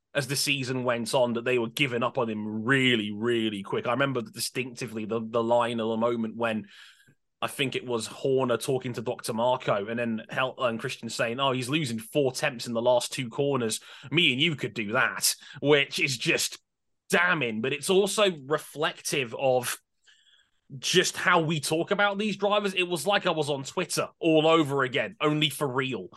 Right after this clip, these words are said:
um, <laughs> and not the social media vacuum that Twitter can be. And then getting to season three and then getting to Monza, seeing him back at where he started at AlphaTauri, and then winning that Italian Grand Prix in Monza,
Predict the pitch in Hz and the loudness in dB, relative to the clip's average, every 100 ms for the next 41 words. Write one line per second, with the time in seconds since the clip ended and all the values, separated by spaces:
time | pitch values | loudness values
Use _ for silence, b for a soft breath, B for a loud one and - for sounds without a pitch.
0 | B B 185 143 131 127 123 123 120 131 | B B -4 4 6 8 8 6 2 -2
1 | 143 185 156 147 147 143 - 135 - 139 | 2 2 2 0 0 -2 -14 -10 -4 -4
2 | 135 139 131 131 123 117 127 98 - 127 | -2 -2 -2 -2 0 0 0 -2 -6 -4
3 | 117 - 131 117 117 110 135 117 113 107 | -4 -4 -4 -4 -6 -2 0 0 -2 -4
4 | B B B - 160 143 127 113 _ _ | B B B 2 2 2 -2 -8 _ _
5 | _ - 170 160 143 143 151 147 127 120 | _ -2 -2 0 -4 -4 -4 -6 -6 -6
6 | - 147 143 123 120 123 117 117 147 143 | 0 2 4 2 -4 -4 -4 2 2 2
7 | 131 139 127 135 139 113 104 - 147 131 | -4 -4 -2 0 0 -4 -6 -4 -4 -2
8 | 117 110 113 147 147 - 143 - 113 127 | -4 -2 0 2 0 -6 -10 -6 -8 -4
9 | 135 127 120 - 135 127 131 113 113 113 | -2 0 -2 -2 0 0 -4 -4 -2 -2
10 | 120 - 123 127 117 117 127 120 107 110 | -4 -4 0 0 0 -2 -4 -2 -4 0
11 | 160 151 123 120 123 117 - 131 131 120 | 2 2 -2 -2 -4 -4 0 0 -2 -6
12 | 120 120 113 110 131 117 110 110 120 123 | -2 -2 -2 -6 -6 -4 -2 -2 -2 -2
13 | 113 101 | -4 -4